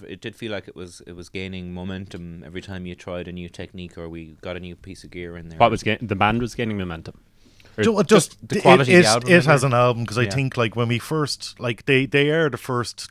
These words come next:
Speaker 3: glut of songs that we wrote, you know, so I think in retrospect, when we went into the studio with them, like, you know,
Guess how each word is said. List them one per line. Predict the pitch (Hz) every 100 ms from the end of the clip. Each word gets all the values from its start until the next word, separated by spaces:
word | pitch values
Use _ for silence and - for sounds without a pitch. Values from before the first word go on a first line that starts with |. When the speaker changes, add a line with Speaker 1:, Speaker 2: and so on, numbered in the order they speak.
| _
Speaker 3:
glut | - 123 120
of | 98
songs | - 113 110 104
that | 101
we | 95
wrote, | 92 98 101 - 95
you | 95
know, | 101 95
so | 107 98 104
I | 110
think | - 131
in | 110
retrospect, | 117 120 120 - 101 -
when | 98
we | 101
went | 113 104
into | 107 95 85
the | 85
studio | 104 101 98 90
with | 90 85
them, | 85 82
like, | 80 80 -
you |
know, | 85 85